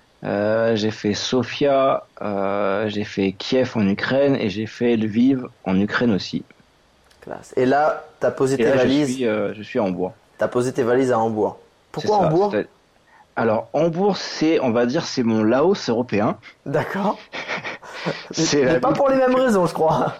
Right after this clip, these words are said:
Speaker 1: Non, c'est pas les mêmes raisons, parce que c'est que ça, ça n'a rien à voir en plus, hein, euh.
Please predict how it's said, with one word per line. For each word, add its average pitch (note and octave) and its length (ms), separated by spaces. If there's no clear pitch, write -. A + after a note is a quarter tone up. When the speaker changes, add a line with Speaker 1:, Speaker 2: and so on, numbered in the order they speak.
Speaker 1:
Non, F#3+ 220
c'est G3 140
pas G#3 120
les G3+ 80
mêmes G3+ 140
raisons, G3 160
parce F#3+ 80
que D#3+ 60
c'est C3 140
que - 80
ça, B2 240
ça A#2 100
n'a A2+ 80
rien A#2 120
à B2+ 60
voir C3 160
en G2+ 80
plus, G#2+ 240
hein, G#2 220
euh. F#2+ 260